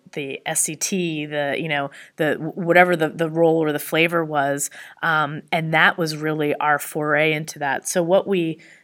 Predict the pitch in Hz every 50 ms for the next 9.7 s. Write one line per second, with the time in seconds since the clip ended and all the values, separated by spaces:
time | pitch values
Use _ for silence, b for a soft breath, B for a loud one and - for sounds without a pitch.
0 | B _ - 156 - - 170 180 220 214 170 156 160 156 156 151 151 151 156 151
1 | - - 180 170 165 156 156 160 175 214 196 160 147 147 156 - 160 151 - 151
2 | 156 175 - - - - 160 160 - - 175 - - - - 180 165 160 151 147
3 | 143 - 175 165 165 165 170 175 170 175 160 156 151 151 143 - - - 165 185
4 | 175 175 156 143 147 143 - 160 151 151 - - 156 151 151 156 147 - - 156
5 | 151 151 151 151 - - - - 170 - - - 185 180 - - - 156 - 156
6 | 160 151 147 151 175 196 196 175 160 160 - 160 156 160 160 156 156 151 156 -
7 | B B B B B B B B - - - - - 190 202 196 202 208 202 185
8 | 170 160 156 156 165 147 139 - 160 170 180 170 - - 185 165 160 160 156 156
9 | 151 147 156 156 151 151 165 165 160 151 147 143 143 -